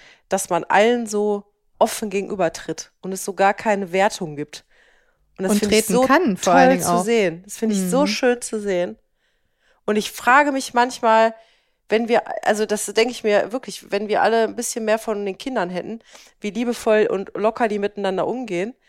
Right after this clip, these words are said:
Speaker 1: Ähm, und wir Erwachsenen sind manchmal so verkopft und doof einfach auch, ähm, auch zueinander. Bestes Beispiel, das muss ich noch bringen, ist ja so im Krankenhaus.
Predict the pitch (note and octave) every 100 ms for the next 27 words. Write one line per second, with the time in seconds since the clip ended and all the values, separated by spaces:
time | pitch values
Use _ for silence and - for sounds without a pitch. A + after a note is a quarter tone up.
0 | _ _ _ _ F#3 G3+ G#3 G3+ G3 G3
1 | F3 F#3 A#3+ - G3+ G3 G3 - G#3 -
2 | G3+ B3 - G#3+ - C4+ - - F#3+ -
3 | B3 B3+ - D3 D#3 D3+ - C#3 A#3 -
4 | _ _ _ _ _ - F#3+ F3+ F3 E3+
5 | F3 _ _ - - G3+ - - G3+ G3+
6 | C4 B3+ C#3+ F3 D#4+ _ _ _ - A3
7 | - A3 G#3 G3+ A#3 B3 A3+ B3 A#3 A3+
8 | A3 F#3 A3 C4 A#3 - A#3+ A3 A3 A#3+
9 | A#3+ _ _ _ _ _ _ _ - G3+
10 | - F3 D3+ C#3+ C3 C3+